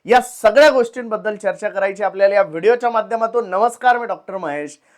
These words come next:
आपण बघत आहात गोष्ट छोटी पण डोंगरा एवढी. तर मित्रांनो, खरं तर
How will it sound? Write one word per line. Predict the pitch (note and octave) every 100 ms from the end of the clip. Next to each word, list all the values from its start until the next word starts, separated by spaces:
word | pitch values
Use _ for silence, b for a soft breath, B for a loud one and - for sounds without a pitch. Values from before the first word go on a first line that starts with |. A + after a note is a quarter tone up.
| _
आपण | E3+ E3+ A#3+
बघत | A3 A3+
आहात | G3+ F#3 G3+ D#3+
गोष्ट | B2+ F#3 A3 - -
छोटी | D#3 D#3+
पण | D#3+ A3+ C4+ D4 b b _
डोंगरा | D3 E3 D#3+
एवढी. | C3 A2 F#2+ _ _ _ _ _ _ _ _ _ _
तर | D4 D#4+
मित्रांनो, | D4 C4 B3+ F#3+ A3 A#3
खरं | G3+ B3+ B3+
तर | C#3